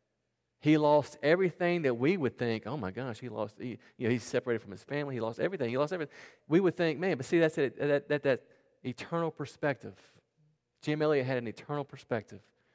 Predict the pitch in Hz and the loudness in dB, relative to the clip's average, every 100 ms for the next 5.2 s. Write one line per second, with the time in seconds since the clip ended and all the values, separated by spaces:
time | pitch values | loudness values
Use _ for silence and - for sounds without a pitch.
0 | _ _ _ _ _ _ _ _ _ _ | _ _ _ _ _ _ _ _ _ _
1 | _ _ _ _ _ _ _ _ _ _ | _ _ _ _ _ _ _ _ _ _
2 | _ _ _ _ _ _ _ _ _ _ | _ _ _ _ _ _ _ _ _ _
3 | - 127 143 127 120 120 135 135 135 156 | -10 0 4 4 4 2 2 4 4 2
4 | 151 127 117 127 123 123 131 127 120 120 | 0 -2 -2 0 0 0 -2 0 0 -2
5 | - - | -6 -16